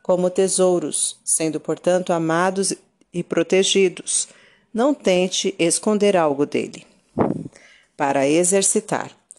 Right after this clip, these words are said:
Quem você acha que tem mais capacidade de cuidar de doentes, o homem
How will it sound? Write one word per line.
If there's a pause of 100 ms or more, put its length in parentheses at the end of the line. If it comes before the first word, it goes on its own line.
(420)
Quem
você
acha
que
tem
mais
capacidade
de
cuidar
de
doentes,
o
homem